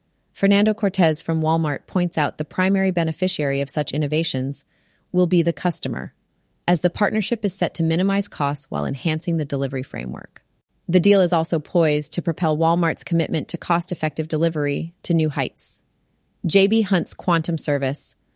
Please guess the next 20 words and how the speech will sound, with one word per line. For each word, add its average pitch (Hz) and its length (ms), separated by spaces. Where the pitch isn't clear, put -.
launched 175 320
in 185 100
collaboration 160 800
with 147 180
B 165 160
N 151 120
S 143 180
F 147 180
Railway, 151 500
has 180 280
already 226 320
demonstrated 175 640
strong 170 320
growth 151 360
by 151 120
converting 190 500
highway 170 360
freight - 380
to - 120
intermodal. 151 680